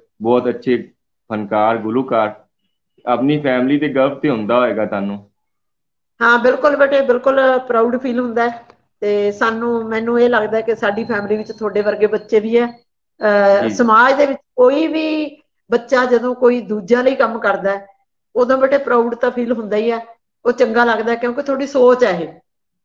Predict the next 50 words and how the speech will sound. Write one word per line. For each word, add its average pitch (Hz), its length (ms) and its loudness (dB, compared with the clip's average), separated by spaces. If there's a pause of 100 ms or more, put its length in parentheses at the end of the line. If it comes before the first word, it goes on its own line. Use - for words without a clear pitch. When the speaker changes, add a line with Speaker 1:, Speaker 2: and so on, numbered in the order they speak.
(260)
Speaker 1:
ਜੀ, 214 160 -8
Speaker 2:
ਜ-, - 80 -4
Speaker 1:
ਜੀ। - 60 -8
Speaker 2:
ਇਹ, 254 180 0
ਇਹ, 269 340 2 (240)
ਇਹ 269 220 0
ਜੀ 285 140 -2
ਜਿਹੜੀ 277 280 0
ਇਹ 262 260 2
ਗੱਲ 220 200 0
ਹੁੰਦੀ 254 300 -2
ਹੈ, 285 260 -2 (300)
ਇਹ 262 100 4
ਪਰਿਵਾਰ 240 480 4
ਤੋਂ 269 220 0
ਬਾਹਰ 214 320 2
ਵੀ 262 120 -4
ਜਦੋਂ 240 240 -2
ਕਿਸੇ 247 200 -4
ਬੰਦੇ 214 280 -4
ਦੀ 233 140 -4
ਸੋਚ 226 340 2
ਮਿਲਦੀ 220 300 -4
ਹੈ, 226 60 0
ਤਾਂ 226 120 -4
ਉਹ 233 60 2
ਇੱਕ 240 120 -6
ਪਰਿਵਾਰ 196 400 -2
ਬਣ 196 200 -8
ਜਾਂਦਾ 202 280 -8
ਹੈ। 208 140 -16 (440)
ਤੇ 208 100 -4
ਜਦੋਂ 220 220 0
ਫਿਰ 233 140 -6
ਤੁਹਾਡਾ 226 300 -2
ਆਪਣਾ 214 320 -2
ਪਰਿਵਾਰ 202 600 0 (240)
ਦੀ 214 120 -4
ਸਾਰਿਆਂ 208 300 2
ਦੀ 233 100 -4
ਸੋਚ 208 280 -2
ਮਿਲਦੀ 190 320 -4
ਹੈ, 190 40 -2
ਤਾਂ 190 200 -8
ਇਹ 185 120 -6
ਹੋਰ 196 200 -6
ਵੀ 185 120 -8
ਪ੍ਰਾਊਡ 165 380 -2
ਫੀਲ - 180 -16 (360)
ਹੁੰਦਾ 160 200 -12